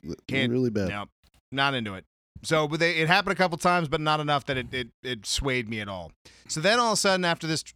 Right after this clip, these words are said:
Speaker 2: horrific moment, we have this time jump, which brings us into a completely different part of the story, which you do not know how point A and point A connect.
Speaker 1: Uh, yeah.
Speaker 2: <laughs> Like, all of a sudden, you got, like, a grungy Hulk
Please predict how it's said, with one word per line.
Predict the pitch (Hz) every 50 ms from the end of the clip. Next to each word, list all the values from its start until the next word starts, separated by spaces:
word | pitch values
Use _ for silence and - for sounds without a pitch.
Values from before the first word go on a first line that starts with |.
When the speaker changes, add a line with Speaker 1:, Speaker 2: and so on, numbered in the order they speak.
| - 113
Speaker 2:
horrific | 120 143 156 156 147 - 151 123
moment, | 135 143 139 139 127 123 120 - _ _ _ _ _
we | - 135 139
have | 120 123 139 139 123 113
this | 131 135 - -
time | - - - 202 233 240 214 156
jump, | - 120 92 78 73 - - - _ _ _ _
which | - 131 139 113 101 110
brings | 117 143 175 190 180 165
us | 180 160 -
into | 175 160 139 147 143
a | 131
completely | 110 113 123 117 - 147 190 208 185 175
different | 160 160 143 143 143 123
part | 139 143 139
of | 127 110
the | 104
story, | - - 196 190 151 120 110 107 95 _ - - - _
which | - 135 131 - - -
you | - 120 113 131 151 160
do | 143 123 143 180 202
not | 214 202 190 190 180
know | 170 175 180 175 156
how | 156 160 151
point | - - 165 165 160 156
A | 156 151 151
and | 151 139 -
point | 147 147 147 151 135 123
A | 131 -
connect. | _ - 127 117 131 131 110 - - - -
Speaker 1:
Uh, | 143 139 135 135
yeah. | 151 147 131
Speaker 2:
<laughs> |
Like, | 110 101 - 151 156
all | 220 233 226
of | -
a |
sudden, | - - 214 214 202 156 151 143 - - - - - _ _ _ _ _ _ _ _ -
you | 160 165
got, | 160 175 160 156 147
like, | 143 143 131
a | 135 127
grungy | 123 - - 165 180 202 196 165 180 190
Hulk | 180 - 170 165 147 147 - - -